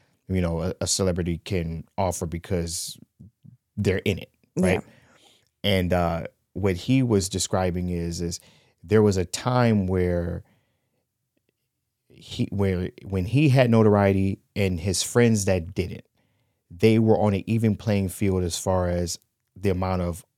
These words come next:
Speaker 1: you know, women that they could sleep with, right? And it just had to do with the, the, the, the playing field was even because celebrities at the time didn't necessarily have access to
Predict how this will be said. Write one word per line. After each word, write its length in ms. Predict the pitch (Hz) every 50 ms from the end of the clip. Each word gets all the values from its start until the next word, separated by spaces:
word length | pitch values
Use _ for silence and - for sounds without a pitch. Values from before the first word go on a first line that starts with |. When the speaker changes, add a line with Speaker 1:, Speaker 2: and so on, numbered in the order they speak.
| _ _ _ _
Speaker 1:
you 120 | - 95 95
know, 120 | 90 85
women 380 | 85 82 87 107 104 95 95 90
that 120 | 90 85
they 120 | - 90
could 120 | 80 - -
sleep 260 | - - 87 85 - -
with, 260 | - - - - - _ _ _ -
right? 220 | 101 95 90 - - _ _ _ _ _ _ _ _ _ -
And 120 | - 101
it 60 | 98 90
just 200 | 85 101 92 -
had 160 | 113 107 101
to 40 | 98
do 260 | 95 90 101 98 95
with 340 | 95 92 98 95 92 90 - _ _ _ _ -
the, 80 | 101 87 87 - - -
the, 140 | - 92 87 _ _ - 92
the, 60 | 85 - _ _ _ _ _ _ _ _ _
the 240 | - - 87 85 - - _ _ _ _ _ _ _ _ _ _ _ _
playing 280 | - - 139 131 131 127
field 220 | 123 - 123 117
was 180 | 113 107 98 101
even 480 | - 110 110 104 92 98 98 92 95 90 - _ _ _ _ _ _ _ _ _ -
because 760 | 98 98 90 - 110 101 98 92 92 87 87 90 82 - - - _ _ _ _ _ _ _ _
celebrities 640 | - - - - 98 92 110 123 123 120 117 107 98
at 120 | 98 92 -
the 60 | -
time 500 | - - - 101 90 90 87 85 85 85 - _ _ _ _ _ _ - 87 85
didn't 260 | - 117 120 120 113
necessarily 640 | 110 110 101 - 101 - - - 104 98 95 95 95
have 220 | 90 98 98 90 85 - -
access 840 | 104 101 98 101 98 - - - 98 90 90 87 - - - - _ -
to 460 | - - 110 95 92 90 87 85 85